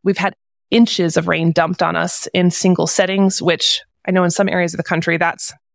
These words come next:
not great, but here that is the best thing I can <laughs> possibly imagine. And so to have grass up to my mid thigh and it's still early summer is just incredible. So really thankful for that this year.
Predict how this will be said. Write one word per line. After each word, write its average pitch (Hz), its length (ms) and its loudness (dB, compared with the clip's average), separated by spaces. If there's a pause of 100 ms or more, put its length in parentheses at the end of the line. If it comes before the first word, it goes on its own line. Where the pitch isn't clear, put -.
(120)
not 185 300 2
great, 160 320 0
but - 140 0
here 185 240 -2
that 170 180 0
is 160 360 -4 (640)
the 170 60 -2
best 165 460 -4
thing 175 160 2
I 160 60 2
can 180 160 2
<laughs> - 0 -
possibly - 600 -2
imagine. 160 540 0
And 175 200 0
so 165 280 0 (540)
to 196 100 0
have 190 320 -2 (120)
grass 175 600 -2 (280)
up - 240 0
to 202 140 0
my 160 400 0
mid 190 460 2
thigh 190 680 -2
and 180 160 -2
it's - 380 -8 (120)
still - 400 -2
early 170 240 2
summer 170 440 -2
is 160 360 -4
just - 440 -4
incredible. - 680 -4
So 185 200 0
really 220 300 2
thankful 202 340 0
for 185 140 -2
that 165 200 0
this 170 260 -2
year. 143 280 -2